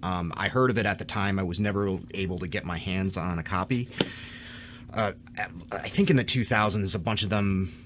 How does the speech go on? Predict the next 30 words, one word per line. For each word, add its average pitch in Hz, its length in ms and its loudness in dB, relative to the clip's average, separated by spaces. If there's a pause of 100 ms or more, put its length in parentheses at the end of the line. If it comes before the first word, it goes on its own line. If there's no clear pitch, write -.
(200)
got 110 200 2
scanned 104 520 8
and 90 120 -2
uploaded, 92 480 0
and 87 120 0
I 85 60 0
read 95 240 2
them 90 160 0
at 80 80 -6
the 87 60 -6
time. 92 520 0 (160)
But, 92 300 2
uh, 87 240 -2 (360)
this 143 240 4
is 143 120 6
an 131 80 8
interesting 113 440 2
kind 107 280 0
of 95 180 -2 (100)
evolution 107 580 0
of 90 120 -2
the 92 80 -2
zine, 98 460 0
because 92 280 -2
in 101 60 2
the 98 80 0
very 113 240 2
beginning, 98 460 2
they 92 100 2
were 87 360 0